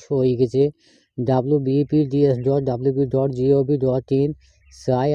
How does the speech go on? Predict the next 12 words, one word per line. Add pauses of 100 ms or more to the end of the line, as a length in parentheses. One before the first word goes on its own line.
(100)
আপডেট (540)
সাকসেসফুল (440)
with (100)
happening
with
চব্বিশ
ঘন্টা।
তো
চব্বিশ
ঘন্টার
ভেতরে (480)
আমি